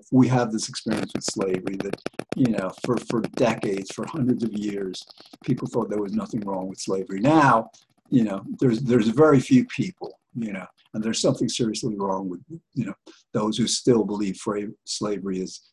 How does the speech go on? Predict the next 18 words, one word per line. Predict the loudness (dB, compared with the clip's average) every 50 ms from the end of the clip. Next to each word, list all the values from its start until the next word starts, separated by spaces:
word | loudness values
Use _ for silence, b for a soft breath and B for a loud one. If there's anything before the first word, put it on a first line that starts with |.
| _ -10
is | -10 -8 -4 -2
not | 0 0 0 0 -2 -4 -8
horrible. | -6 -2 0 2 2 2 0 -2 -4 -8 -8 -10
It's | -10 -12 -12 -10
not, | -10 -8 -8 -8 -8
like, | -8 -10 -10 -12 -18 -20 _ _ _ _ _ _ _ _ _ _ _ _ _ _ _ _ _ _ _ _ -8
you | -6 -6 -6
know, | -6 -10 -10 -4 0
deeply | 2 2 2 2 -2 -4 -4 -4
inhumane. | -4 -4 -6 -6 -6 -6 -8 -8 -10 -12 -16 _ _ b b b b b
So | -2 0 0 0
the | 0 2
vast | 2 4 4 6 4 2 2 0
majority | -2 0 0 2 2 2 2 0 -2 -4 -6
of | -6
us, | -6 -6 -4 0
almost | 0 2 2 0 -2 -4
everyone, | -6 -4 -4 -4 -6 -8 -10 -10 -14